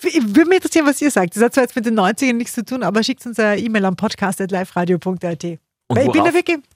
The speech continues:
Speaker 2: wolltest du jetzt hinaus?
Speaker 1: Ich wollte hinaus, dass die Tochter in der Serie schaut permanent Friends. Das ist ri-, sogar richtig ein Teil der Serie.
Speaker 2: Ach so.
Speaker 1: Und das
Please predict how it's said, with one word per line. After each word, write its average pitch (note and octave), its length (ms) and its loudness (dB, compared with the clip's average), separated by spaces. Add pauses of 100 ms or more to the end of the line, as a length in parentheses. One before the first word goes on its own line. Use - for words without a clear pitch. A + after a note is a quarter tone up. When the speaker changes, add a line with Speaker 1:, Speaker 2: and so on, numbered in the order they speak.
(300)
Speaker 2:
wolltest G#2+ 340 -6
du A2 40 -2
jetzt G2 180 -4
hinaus? E2+ 320 -4
Speaker 1:
Ich G3 180 -2
wollte E4 260 2
hinaus, A3+ 360 2
dass A#3+ 100 -2
die A#3 120 -2
Tochter - 440 -2
in G3+ 100 0
der G3+ 160 4
Serie F#3 460 2 (260)
schaut A#3 320 -2
permanent A#3 560 -2
Friends. G#3 500 0 (180)
Das A3 180 0
ist G#3+ 120 -4
ri-, C4+ 140 4
sogar A#3+ 320 0
richtig C#4 340 0
ein G3 160 -4
Teil A3 300 -2
der B3 160 2
Serie. G#3 560 0
Speaker 2:
Ach C3 120 -4
so. F#3 480 -2 (120)
Speaker 1:
Und A#3 180 -2
das B3 200 0